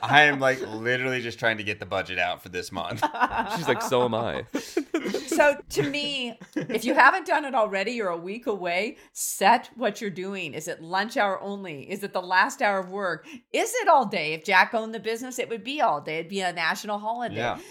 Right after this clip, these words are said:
Speaker 2: Yeah,
Speaker 3: Set
Speaker 2: it'd be a
Speaker 3: what
Speaker 2: month.
Speaker 3: you want to do and
Speaker 2: <laughs>
Speaker 3: set a time frame. Set expectations.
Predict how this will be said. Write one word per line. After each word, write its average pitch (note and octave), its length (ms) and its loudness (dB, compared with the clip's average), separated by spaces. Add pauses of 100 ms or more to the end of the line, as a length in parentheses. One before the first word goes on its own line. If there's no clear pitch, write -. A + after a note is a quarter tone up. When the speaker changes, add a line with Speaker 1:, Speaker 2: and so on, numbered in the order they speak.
Speaker 2:
Yeah, D4 220 -2
Speaker 3:
Set A#3 280 4 (180)
Speaker 2:
it'd E3 80 -14
be A3+ 80 -2
a A3+ 40 -2
Speaker 3:
what A3+ 180 6
Speaker 2:
month. - 100 -4
Speaker 3:
you A3+ 100 -8
want G3+ 300 -6
to G3+ 100 -10
do G3 120 -10
and G3+ 180 -6
Speaker 2:
<laughs> A3 60 -6
Speaker 3:
set G3 80 0
a G3+ 60 -8
time A#3 320 -8
frame. D#3 480 -8
Set G3 320 0
expectations. G#3 1000 -6